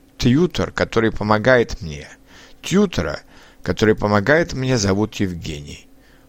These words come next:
Он из России. Я был в России два раза, но уже довольно давно. Я был там с моей мамой,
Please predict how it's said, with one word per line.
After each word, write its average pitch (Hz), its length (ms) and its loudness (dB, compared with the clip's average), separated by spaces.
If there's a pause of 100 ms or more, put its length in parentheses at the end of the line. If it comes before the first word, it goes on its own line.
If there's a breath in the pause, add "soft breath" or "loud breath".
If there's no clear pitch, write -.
(140)
Он 131 220 0
из 143 140 0
России. 90 720 -2 (720 soft breath)
Я 101 180 2
был 160 240 4
в 135 80 2
России 135 440 4
два 107 240 2
раза, 98 500 0 (460 soft breath)
но 107 160 4
уже 107 440 4
довольно 101 600 0
давно. 82 600 -2 (680 soft breath)
Я 117 200 4
был 120 200 4
там 151 300 2
с - 140 -2
моей 127 280 4
мамой, 120 580 0